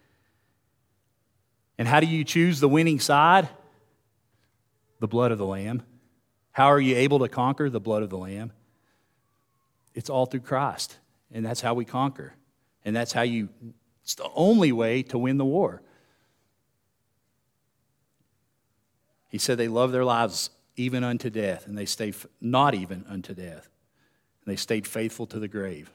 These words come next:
For some of them, it was a very real thing. Living in the Roman Emp-, under the rule of the Roman Empire, it was a very real thing that their faith would be tested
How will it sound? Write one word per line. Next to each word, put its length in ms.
For 120
some 280
of 100
them, 140
it 100
was 120
a 40
very 300
real 320
thing. 440
Living 320
in 100
the 80
Roman 380
Emp-, 300
under 200
the 80
rule 300
of 80
the 80
Roman 320
Empire, 560
it 60
was 120
a 60
very 380
real 280
thing 320
that 140
their 160
faith 360
would 120
be 120
tested 580